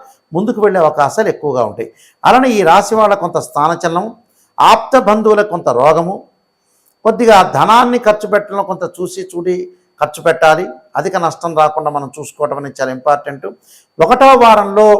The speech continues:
అనారోగ్యము, అలానే రెండవ వారంలో స్త్రీ వల్ల సుఖము, సౌఖ్యము, ధనాలాభము, కులాచార విషయంలో, కుల వృత్తుల్లో ముందుకు వెళ్ళే అవకాశాలు, గృహ నిర్మాణము,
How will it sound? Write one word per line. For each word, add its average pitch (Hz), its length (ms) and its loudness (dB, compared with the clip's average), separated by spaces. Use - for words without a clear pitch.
అనారోగ్యము, 196 720 4
అలానే 190 280 2
రెండవ 185 420 2
వారంలో 196 420 4
స్త్రీ 175 260 -4
వల్ల 185 220 2
సుఖము, 180 520 -6
సౌఖ్యము, 175 520 -10
ధనాలాభము, 165 680 0
కులాచార 233 580 6
విషయంలో, 196 460 -2
కుల 180 220 -2
వృత్తుల్లో 190 720 -4
ముందుకు 175 300 -2
వెళ్ళే 170 180 2
అవకాశాలు, 165 520 0
గృహ 156 260 -2
నిర్మాణము, 170 560 -2